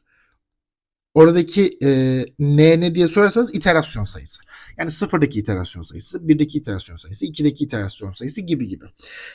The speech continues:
Göstereceğiz ki limit n sonsuza kadar kısarken S N sıfırdır. Bizim göstermek istediğimiz şey tamamen de bu. Peki ispat diyelim arkadaşlar. İspatı ne üzerine yapacağız? İspatı aslında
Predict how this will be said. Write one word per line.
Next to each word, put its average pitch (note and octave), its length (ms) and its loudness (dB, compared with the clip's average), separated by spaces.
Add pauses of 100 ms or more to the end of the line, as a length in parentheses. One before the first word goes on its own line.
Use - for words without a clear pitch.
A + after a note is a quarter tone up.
(140)
Göstereceğiz F#3+ 680 4
ki G3+ 300 -4 (360)
limit F#3 580 2 (220)
n D#3 340 2 (220)
sonsuza D3+ 500 4
kadar D#3 200 10
kısarken D#3 460 2 (120)
S D#3+ 420 2
N A#3+ 160 -6
sıfırdır. - 920 -4 (1600)
Bizim F3 200 -6
göstermek D3+ 440 0
istediğimiz A2 760 -6
şey C4+ 400 2 (120)
tamamen C#3 480 0
de D#3 240 -2
bu. - 160 -10 (600)
Peki - 160 0
ispat C4+ 320 2
diyelim E3+ 200 4
arkadaşlar. C3+ 480 0
İspatı G#3+ 480 2
ne A#3 100 10
üzerine F#3 320 6
yapacağız? E3+ 500 0
İspatı G3+ 440 2
aslında G#3+ 540 2